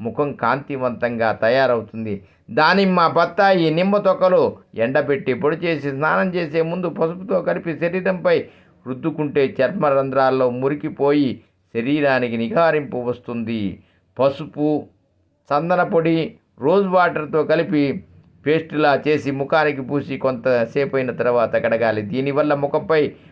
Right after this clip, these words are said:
వచ్చే పింపుల్స్ తగ్గుతాయి. రోజు సాయంత్రం వేపాకు, పసుపు, సాంబ్రాణి, దిరిసిన ఆకులు కలిపి ఇంట్లో ధూపం వేస్తే దోమలను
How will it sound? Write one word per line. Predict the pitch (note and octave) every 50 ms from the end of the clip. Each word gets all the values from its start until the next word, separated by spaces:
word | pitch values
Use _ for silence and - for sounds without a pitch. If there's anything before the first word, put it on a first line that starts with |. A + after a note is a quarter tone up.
| - - -
వచ్చే | C3+ D3+ - - F3 E3 D#3 C3+ - - - - - - -
పింపుల్స్ | G3+ A3 G3+ G#3 B3 A#3+ G3 - -
తగ్గుతాయి. | G#3 G3+ G3+ - F#3+ F#3 F#3 F3+ E3+ F3 E3+ E3 D#3+ D#3 D3 C#3 B2 G#2 G2+ - _ _ _ -
రోజు | G#2+ A#2+ C#3 D3+ C#3 D3+ C#3+ B2+
సాయంత్రం | - C3+ B2+ C#3 C#3+ D3 C#3 A#2 C3+ C#3 B2+ A2 - - _ _ _ _ -
వేపాకు, | A#2+ D3 D#3+ D#3+ D#3+ D#3+ D3+ D3 B2+ - C3+
పసుపు, | C3+ - C#3+ C#3+ C#3 D3+ D3 - D3+ C#3+ B2
సాంబ్రాణి, | G#2 - C#3 C#3+ D#3 D#3 D3+ D#3 D3 D3+ D3+ D3 B2+ G#2 F#2+ - _ _ _ _ _ _ _ _ _ _ _ _ _ _ _ _ _ _ _ _ _ _ _ - - _ _ _ _ _ -
దిరిసిన | - - F#3+ F#3+ A3 G#3 - A#3+ A3 G#3+
ఆకులు | G#3 G3 F#3+ F#3+ D#3 F3 F#3+ F3+ E3 D3+ B2+ G#2 G2+ - _ -
కలిపి | B2+ B2+ D#3+ D#3+ - D#3 C#3+
ఇంట్లో | C3+ B2 A2 G2+ G#2 A2 A#2+ - - - D#3 D3 B2+ A2 G2+ G2+ - _ _ -
ధూపం | A2 A2+ C#3+ D3 C#3+ D#3 D3+ C#3+ C#3
వేస్తే | C3+ C3 A#2 G#2+ - B2 A#2+ A#2 A2 - - _ _ _ _ -
దోమలను | G2 B2 B2+ C#3 C#3+ C#3+ C#3+ C3+ C3 B2+ C3 B2+ B2+ B2 -